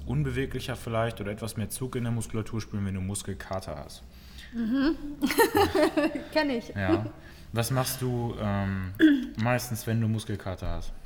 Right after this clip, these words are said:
Speaker 2: In der Regel mich wieder bewegen, ein wenig leichtes, äh, Training, ähm, ein bisschen Fahrrad fahren, ein bisschen laufen gehen, aber halt auch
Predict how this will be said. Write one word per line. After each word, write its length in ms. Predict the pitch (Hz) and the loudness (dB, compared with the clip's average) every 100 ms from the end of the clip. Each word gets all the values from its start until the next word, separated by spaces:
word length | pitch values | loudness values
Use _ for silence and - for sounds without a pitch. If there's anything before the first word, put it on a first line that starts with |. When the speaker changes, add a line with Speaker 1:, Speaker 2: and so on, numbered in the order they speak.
| - - - - - - - | -12 -14 -14 -14 -14 -12 -2
Speaker 2:
In 120 | 240 | -2
der 120 | 226 | 0
Regel 200 | 254 247 | -2 -2
mich 200 | 226 - | -2 -4
wieder 140 | 202 | -6
bewegen, 560 | 185 175 180 185 196 285 403 | -4 -4 -4 -2 -2 -4 -4
ein 160 | 233 214 | -4 -2
wenig 260 | 196 202 214 | 0 -2 -4
leichtes, 400 | 233 330 320 277 | -6 -4 -8 -6
äh, 140 | 277 | -8
Training, 500 | - 294 294 294 311 311 - - - - - - - - 220 | -2 0 2 2 0 -4 -18 -20 -20 -18 -18 -18 -20 -12 -6
ähm, 560 | 208 208 208 208 202 - | -4 -4 -4 -4 -6 -8
ein 140 | 202 190 - - - | -10 -10 -16 -16 -8
bisschen 280 | 208 214 | -6 -4
Fahrrad 380 | - 226 214 208 | -4 -2 -2 -2
fahren, 380 | - 208 196 190 | -4 -4 -4 -4
ein 40 | |
bisschen 320 | 190 - 196 196 | -4 -6 -6 -2
laufen 400 | 220 262 254 226 | -4 -2 -4 -4
gehen, 200 | 233 202 | -4 -4
aber 240 | 196 190 | -4 -4
halt 240 | 208 202 | -4 -4
auch 300 | 180 202 202 | -2 -2 -2